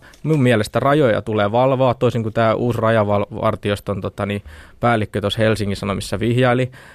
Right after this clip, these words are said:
Rajoja tulee valvoa. Jos tänne lähtisi Venäjältä kymmeniä tuhansia miehiä vyörymään, niin silloin se raja pistetään kiinni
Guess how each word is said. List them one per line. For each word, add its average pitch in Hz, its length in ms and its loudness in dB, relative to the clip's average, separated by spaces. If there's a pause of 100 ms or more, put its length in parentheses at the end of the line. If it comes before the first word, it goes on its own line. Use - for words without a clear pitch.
Rajoja 151 320 4
tulee 101 260 0
valvoa. 127 480 2
Jos 135 200 0
tänne 139 300 0
lähtisi 113 540 -2
Venäjältä 117 560 2
kymmeniä 110 540 0
tuhansia 101 460 -2
miehiä 107 440 0
vyörymään, 113 580 0 (280)
niin 127 80 -4
silloin 127 420 0 (120)
se 131 160 0
raja 120 360 2 (140)
pistetään 104 540 -4
kiinni 101 460 -6